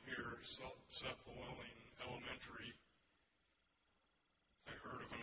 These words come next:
after-school activity, wrestling. At that point in my life, I was fairly scrawny, to say the least.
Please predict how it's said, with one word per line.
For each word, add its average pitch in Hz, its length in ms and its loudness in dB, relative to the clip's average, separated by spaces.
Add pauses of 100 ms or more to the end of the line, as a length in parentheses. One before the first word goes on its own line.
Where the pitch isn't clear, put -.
after-school - 960 0
activity, - 720 0 (1400)
wrestling. - 400 4 (1800)
At 135 60 6
that 127 180 4
point 139 160 4
in 131 100 2
my 127 160 6 (220)
life, 127 320 8
I 123 80 4 (160)
was - 240 -2 (640)
fairly 127 340 4
scrawny, 127 540 4
to 123 100 -2
say - 140 4
the 120 320 -4
least. - 460 4